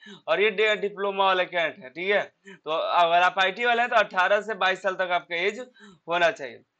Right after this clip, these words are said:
आपको देखिए यहाँ पे से, पहले तो आपको यह फिजिकल स्टैंडर्ड आपकी हाइट एक सौ साठ होनी चाहिए सेंटीमीटर, वेट आपका जो वजन चाहिए मिनिमम प-, पैंतालीस दशमलव पाँच किलोग्राम होना चाहिए।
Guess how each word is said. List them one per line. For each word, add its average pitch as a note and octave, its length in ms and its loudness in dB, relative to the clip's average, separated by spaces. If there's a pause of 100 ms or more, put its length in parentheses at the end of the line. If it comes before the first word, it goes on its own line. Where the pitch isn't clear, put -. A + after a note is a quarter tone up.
(260)
आपको - 280 2
देखिए A#3+ 280 -6
यहाँ G#3 160 4
पे A3 160 -6
से, G#3 240 -2
पहले G#3 320 0
तो G#3+ 100 0
आपको A3 300 2
यह G#3 160 0
फिजिकल G3+ 480 -2
स्टैंडर्ड G3 340 -2
आपकी F#3 240 0
हाइट F3 300 4
एक G3+ 100 -4
सौ G3 120 -14
साठ F3+ 300 0
होनी F#3 140 -4
चाहिए F3+ 280 -4
सेंटीमीटर, F3+ 640 -8 (520)
वेट F#3 320 0
आपका G3 220 0
जो F#3 160 -2
वजन G3 300 0
चाहिए G3+ 200 -8
मिनिमम F#3+ 280 -6
प-, F3+ 160 -4 (300)
पैंतालीस F#3 440 2
दशमलव G3 420 -2
पाँच F3+ 280 0
किलोग्राम F#3+ 460 0
होना D#3 180 -4
चाहिए। A#2 320 -14